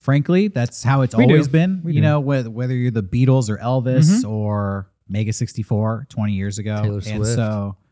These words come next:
Speaker 1: TikTok is just the platform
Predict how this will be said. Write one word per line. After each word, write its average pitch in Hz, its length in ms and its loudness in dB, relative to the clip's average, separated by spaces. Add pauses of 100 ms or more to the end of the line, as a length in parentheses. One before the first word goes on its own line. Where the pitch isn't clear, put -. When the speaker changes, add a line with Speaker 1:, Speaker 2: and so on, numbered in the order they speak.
(760)
Speaker 1:
TikTok 208 640 4
is 175 520 4
just 175 480 2
the 135 680 2 (140)
platform 104 960 -4